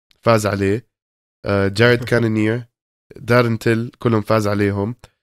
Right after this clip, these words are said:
Speaker 1: خسر من إسرائيل أديسانيا
Speaker 2: مهم.
Speaker 1: كمان مرة، يعني خسارته فعليا بس من إسرائيل أديسانيا. لعب مع يويل
Speaker 2: آه، آه،
Speaker 1: روميرو
Speaker 2: آه.
Speaker 1: مرتين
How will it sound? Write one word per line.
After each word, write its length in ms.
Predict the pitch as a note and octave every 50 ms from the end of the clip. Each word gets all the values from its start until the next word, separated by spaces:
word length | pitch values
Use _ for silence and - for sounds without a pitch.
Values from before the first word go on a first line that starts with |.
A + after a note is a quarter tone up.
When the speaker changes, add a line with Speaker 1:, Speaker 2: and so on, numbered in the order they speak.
| _ _ _ -
Speaker 1:
خسر 280 | - C3+ - C#3 C3+ A#2+
من 200 | A#2 A#2+ F#2+ A#2
إسرائيل 320 | A#2+ A#2 A#2+ A2+ A2 G#2+
أديسانيا 440 | A2+ A2 A2 G#2+ - A2 A2 G#2+ G2+
Speaker 2:
مهم. 80 | F#2
Speaker 1:
كمان 200 | F#2 G2+ G2+ G2
مرة، 300 | G2 G2 F#2+ F2+ F2+ F#2+
يعني 180 | - A2+ A2 G#2+
خسارته 440 | - A#2+ - C#3+ C#3+ D3+ D3+ - A#2+
فعليا 400 | - A#2 A#2 A2+ B2 C3+ C3 A#2+
بس 280 | A#2 A2+ C3 - - -
من 160 | A#2+ A#2 G2+
إسرائيل 340 | A2+ A2+ A2+ A2+ A2 A2 G#2
أديسانيا. 520 | G#2 G2 G2 - - G2+ G2 F2+ F2 E2+ - _ _ _ _ _ _ _ _ _ _ _ _ _ -
لعب 220 | - - C#3+ D#3+ B2+
مع 180 | B2+ B2 G#2+ A2
يويل 340 | A#2+ A2 A#2 A2+ A#2+ B2+ C#3+
Speaker 2:
آه، 100 | D3+ B2+
آه، 100 | C3 C3+
Speaker 1:
روميرو 260 | B2+ A#2+ A#2+ A2 G#2+
Speaker 2:
آه. 40 | G#2
Speaker 1:
مرتين 640 | G#2+ G#2+ - - - B2 A2+ G#2+ G#2 G#2+ A#2